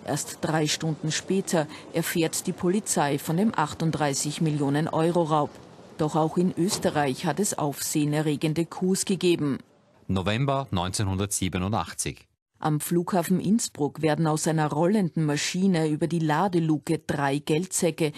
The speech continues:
Speaker 1: mit elf Millionen Schilling gestohlen, was erst bei der Landung in Wien bemerkt wird.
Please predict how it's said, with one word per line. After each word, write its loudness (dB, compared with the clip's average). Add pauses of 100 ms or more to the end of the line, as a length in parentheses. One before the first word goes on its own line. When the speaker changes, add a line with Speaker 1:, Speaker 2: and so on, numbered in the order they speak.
(160)
Speaker 1:
mit 0
elf -2
Millionen 0
Schilling 2
gestohlen, 2 (320)
was -2
erst -2
bei -2
der 0
Landung 2
in 4
Wien 0
bemerkt 2
wird. 0